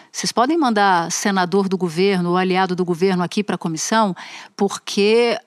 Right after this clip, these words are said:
vai aprovar a convocação do ministro do Turismo sem que tenha uma tropa aqui de choque capaz de impedir que isso ocorra." É a Comissão de Transparência do Senado.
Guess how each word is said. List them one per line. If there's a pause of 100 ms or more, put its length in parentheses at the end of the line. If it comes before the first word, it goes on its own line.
(140)
vai
aprovar
a
convocação
do
ministro
do
Turismo
sem
que
tenha
uma
tropa
aqui
de
choque (380)
capaz
de
impedir
que
isso
ocorra." (180)
É
a
Comissão
de
Transparência
do
Senado.